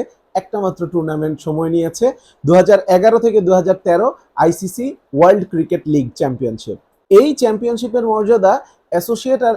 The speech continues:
অ্যাফিলিয়েট কান্ট্রিগুলোর কাছে আরও বেশি ছিল, কারণ এই চ্যাম্পিয়নশিপের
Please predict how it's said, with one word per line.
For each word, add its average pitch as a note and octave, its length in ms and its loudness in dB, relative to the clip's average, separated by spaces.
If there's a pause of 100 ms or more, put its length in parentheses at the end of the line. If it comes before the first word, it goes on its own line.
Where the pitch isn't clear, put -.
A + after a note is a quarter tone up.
অ্যাফিলিয়েট A3+ 480 -2
কান্ট্রিগুলোর G#3 560 -4
কাছে G#3+ 160 -8 (160)
আরও F3+ 120 -4 (100)
বেশি F#3 260 0
ছিল, F#3 140 0 (160)
কারণ F#3+ 220 0 (440)
এই A3+ 140 4 (100)
চ্যাম্পিয়নশিপের A3+ 580 -2